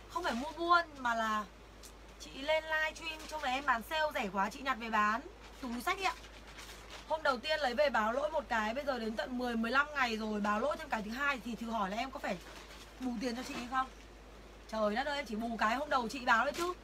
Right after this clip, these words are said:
Chứ bây giờ chị cứ bán cho khách, khách của chị báo, bây giờ em chỉ biết làm việc với chị chứ liên quan gì đến khách của chị ý. Sợ thật. Bán như thế thì làm sao mà bán được, không phải là chối bỏ trách nhiệm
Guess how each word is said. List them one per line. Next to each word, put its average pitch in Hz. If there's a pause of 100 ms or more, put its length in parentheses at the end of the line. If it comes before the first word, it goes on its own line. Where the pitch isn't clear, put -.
(300)
Chứ 330
bây 330
giờ 269
chị 285
cứ 359
bán 262
cho 320
khách, 370
khách 381
của 233
chị 254
báo, 240
bây 330
giờ 294
em 277
chỉ 240
biết 262
làm 285
việc 240
với 233
chị 269
chứ 311
liên 311
quan 302
gì 254
đến 226
khách 339
của -
chị 269
ý. 233 (920)
Sợ 302 (120)
thật. 240 (1120)
Bán 247
như 311
thế 262
thì 302
làm 254
sao 311
mà 294
bán 233
được, 294
không 330
phải 262
là 226
chối 226
bỏ 294
trách 311
nhiệm 349